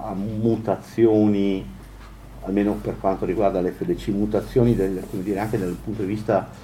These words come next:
dell'inquadramento giuridico del personale.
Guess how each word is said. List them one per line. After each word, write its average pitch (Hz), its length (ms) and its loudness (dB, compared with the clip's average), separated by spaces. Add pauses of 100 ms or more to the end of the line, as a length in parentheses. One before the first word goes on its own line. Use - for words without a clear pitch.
(200)
dell'inquadramento 101 880 2
giuridico 107 640 0
del 92 160 -2
personale. 82 960 -8